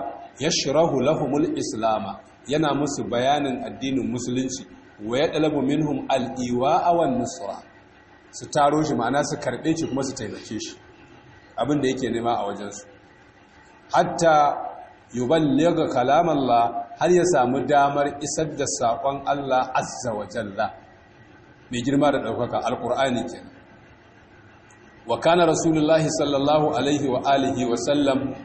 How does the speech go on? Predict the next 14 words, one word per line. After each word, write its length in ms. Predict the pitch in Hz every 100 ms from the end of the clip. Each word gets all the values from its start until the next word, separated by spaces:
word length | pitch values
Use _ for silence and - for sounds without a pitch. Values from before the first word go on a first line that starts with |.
| - -
manzo 160 | 120
Allah 180 | 170 165
daraja 360 | 156 160 156 131
da 100 | 131
amincin 320 | 151 - 139
Allah 200 | 143 147 135
su 140 | -
tabbata 420 | 123 110 143 -
a 60 | 117
gare 240 | 120 139
shi 120 | 135 120
da 80 |
ƴan 220 | 117 135 135
gidansa, 500 | 135 139 139 110